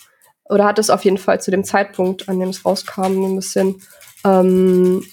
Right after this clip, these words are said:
mittlerweile wird er sehr viel diverser gestaltet, also sehr viel, sehr viel auch tatsächlich so Lizenztitel werden gestaltet, Dune zum Beispiel und solche Sachen. Auch Spiele, also ich,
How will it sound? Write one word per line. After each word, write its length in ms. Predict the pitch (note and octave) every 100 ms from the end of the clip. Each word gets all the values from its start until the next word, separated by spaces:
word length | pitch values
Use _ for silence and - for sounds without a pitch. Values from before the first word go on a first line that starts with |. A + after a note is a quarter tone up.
| _ _ _ -
mittlerweile 540 | G3+ G3+ G3 G#3 G3+
wird 160 | G3 F#3+
er 80 |
sehr 120 | F#3 F#3
viel 200 | - F#3+
diverser 420 | F#3 F3 F3+ F#3
gestaltet, 480 | F3+ - F3+ F#3+ -
also 220 | F3 E3+
sehr 100 | F3
viel, 680 | - F#3 F3+ F3 F3 F3+ F#3
sehr 160 | -
viel 480 | F3+ - F3 E3+ E3+ -
auch 260 | - - _ _ _
tatsächlich 500 | - F#3+ F3+ F3+ F3
so 120 | -
Lizenztitel 1040 | F3 E3+ E3+ F#3+ B3+ C4+ - C4+ C4 C4 B3
werden 300 | A3+ A3+ A3
gestaltet, 720 | A3 - F#3+ F#3+ F#3 G3+ - - -
Dune 340 | G#3+ G#3+ G#3 G#3 _
zum 220 | - G#3+
Beispiel 680 | G3+ G3 G3+ - F#3+ G3 G3
und 100 | F#3+
solche 300 | - G3 G3+
Sachen. 480 | G3 G3 - F#3+ - - - - -
Auch 200 | - F#3
Spiele, 680 | - - A3 A3 G#3 G3 G3
also 200 | F#3 F3+
ich, 140 | F#3